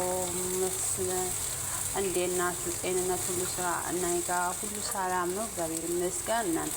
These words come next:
ጋም ሰላም እንደምሆን ተስፋ አለኝ። ሙስሊም እህቶቼ ደግሞ እንኳን ለበዓል ዒድ አልፈጥር እንኳን አደረሳችሁ ብያለሁ። መልካም በዓል ይሁንላችሁ። እ፣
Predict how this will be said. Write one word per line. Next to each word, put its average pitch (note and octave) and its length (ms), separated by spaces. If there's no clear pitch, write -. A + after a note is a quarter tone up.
ጋም - 240
ሰላም - 320
እንደምሆን D#3+ 560
ተስፋ E3 340
አለኝ። F#3 380
ሙስሊም G#3 500
እህቶቼ F#3+ 480
ደግሞ E3+ 220
እንኳን E3 500
ለበዓል D3 680
ዒድ E3+ 200
አልፈጥር F3 840
እንኳን D#3+ 420
አደረሳችሁ D3+ 840
ብያለሁ። F3 540
መልካም D#3+ 500
በዓል F3 400
ይሁንላችሁ። F3 800
እ፣ - 120